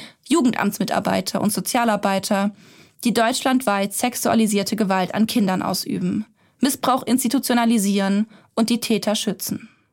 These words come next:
Zur Rechenschaft gezogen wird Kendler für seine Taten nie. Sie verjähren,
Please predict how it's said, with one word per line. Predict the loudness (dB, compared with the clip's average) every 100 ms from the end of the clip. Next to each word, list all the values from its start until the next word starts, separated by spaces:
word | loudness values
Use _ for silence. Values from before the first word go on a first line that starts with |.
| _ _ _ _ _ -20 -20 -20 -20 _ _ -4
Zur | 0 2
Rechenschaft | 2 2 2 -2 -2
gezogen | -2 0 2 2 2 2
wird | -2 -4
Kendler | 0 0 2 0
für | 0
seine | 0 0 -2
Taten | -2 -2 2 2
nie. | 2 0 -4 _ _ _ _ _ -20 _ _
Sie | -4 0
verjähren, | 2 2 4 2 4 4 2